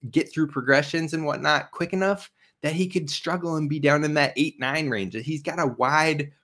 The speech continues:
range of outcomes. But I believe this is the highest rated quarterback in Penn State's recruiting history, and I buy into the talent. In fact, he's got two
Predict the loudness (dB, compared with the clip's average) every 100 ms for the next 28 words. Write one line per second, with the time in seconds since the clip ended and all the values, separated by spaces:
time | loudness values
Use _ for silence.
0 | _ -2 2 2 2 -2 -6 -12 _ _
1 | _ 2 2 -2 -8 -18 _ _ _ _
2 | 4 4 -2 -6 -8 -14 -16 _ _ _
3 | _ _ _ _ 0 2 4 2 2 0
4 | -2 -10 -20 _ _ _ _ _ 0 2
5 | 0 -2 -2 -2 -4 -4 -4 -8 _ -4
6 | -2 0 -2 -2 2 4 4 2 0 -2
7 | -8 -8 -6 -4 -4 -4 0 0 -2 -6
8 | -10 -4 0 2 2 -2 -6 -6 -4 -2
9 | -2 -4 -4 -2 0 4 6 6 2 0
10 | 0 -4 -6 -6 -4 -4 -6 -8 -6 -6
11 | -8 -20 _ -4 0 4 4 2 -4 -4